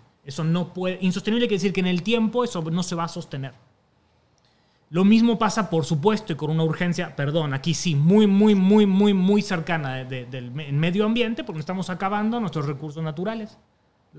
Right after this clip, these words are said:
Nos estamos acabando todos ellos, ¿no? Empezando por el agua, siguiendo, por supuesto, con la atmósfera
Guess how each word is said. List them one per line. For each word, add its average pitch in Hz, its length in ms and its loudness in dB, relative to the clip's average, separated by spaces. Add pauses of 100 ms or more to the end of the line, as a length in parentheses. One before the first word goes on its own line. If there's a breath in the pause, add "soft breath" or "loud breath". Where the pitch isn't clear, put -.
(160)
Nos 170 140 -6
estamos 202 320 0
acabando 196 420 0
todos 151 360 -4
ellos, 127 260 -6
¿no? 190 200 -2
Empezando 147 520 -4
por 180 160 -4
el 240 100 -4
agua, 247 500 -2 (560)
siguiendo, 147 460 -4
por 131 140 -10
supuesto, 143 520 -4 (100)
con 175 220 2
la 190 80 2
atmósfera 214 680 -4